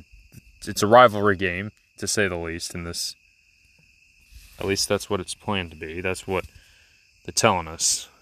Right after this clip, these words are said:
This is a rivalry matchup. For T V on this game, you can check it out on E S P N two. I'm gonna go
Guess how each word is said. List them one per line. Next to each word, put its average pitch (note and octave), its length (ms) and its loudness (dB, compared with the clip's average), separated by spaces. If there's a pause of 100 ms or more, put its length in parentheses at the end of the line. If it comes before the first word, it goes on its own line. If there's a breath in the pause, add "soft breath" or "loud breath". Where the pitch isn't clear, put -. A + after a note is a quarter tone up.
(160 soft breath)
This G2 180 -2
is F2+ 80 -4
a F2 40 -6
rivalry E2+ 540 0
matchup. D#2+ 480 -6 (3250 soft breath)
For A2+ 120 -2
T C#3 280 2
V A#2+ 200 2
on A2+ 140 4
this A2 200 2
game, G#2+ 220 0
you G2 80 -4
can G2+ 220 -2
check - 220 0
it A2 80 2
out G#2 160 8
on G2+ 100 2
E G#2 140 0
S G2+ 120 0
P G#2+ 200 0
N G2 80 -2
two. F2 380 -2 (2500 soft breath)
I'm B2 220 4
gonna A#2+ 220 4
go A2+ 420 4